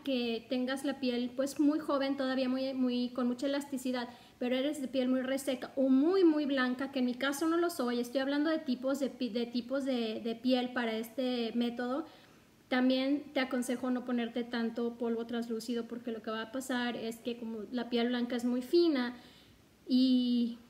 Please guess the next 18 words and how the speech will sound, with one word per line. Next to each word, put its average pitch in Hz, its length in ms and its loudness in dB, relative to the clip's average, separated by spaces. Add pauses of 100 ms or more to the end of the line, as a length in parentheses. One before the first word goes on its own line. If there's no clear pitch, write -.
(120)
tiende 269 300 4
más 254 280 0
a 269 40 0
arrugarse, 269 580 0
pues 240 200 -4
se 233 120 0
va 233 140 2
a 233 40 0
ver 233 200 0
mucho 233 280 -2
más, 226 520 -4 (880)
pues, 240 200 0
decrépito. 247 640 -4 (880)
No 254 160 -2
sé 247 120 -10
si 269 160 0
me 233 100 4
explico, 226 460 -6